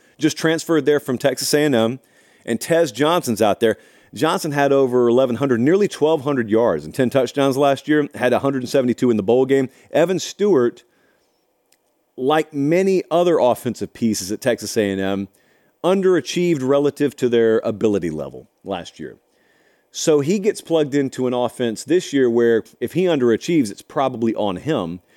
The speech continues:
'cause he'll be put in perfect position. He'll be surrounded by the right folks. He's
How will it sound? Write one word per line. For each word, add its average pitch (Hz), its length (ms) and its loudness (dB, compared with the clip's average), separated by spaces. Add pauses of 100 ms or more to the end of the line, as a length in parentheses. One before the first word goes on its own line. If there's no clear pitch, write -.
(140)
'cause 127 220 -4
he'll 185 160 2
be 139 180 0
put 190 300 0
in 202 100 0
perfect 185 400 -2
position. 180 560 -2 (240)
He'll 147 120 2
be 127 140 0
surrounded 147 760 0
by 170 180 2
the 170 100 0
right 165 240 0
folks. 165 380 0 (240)
He's 147 460 -6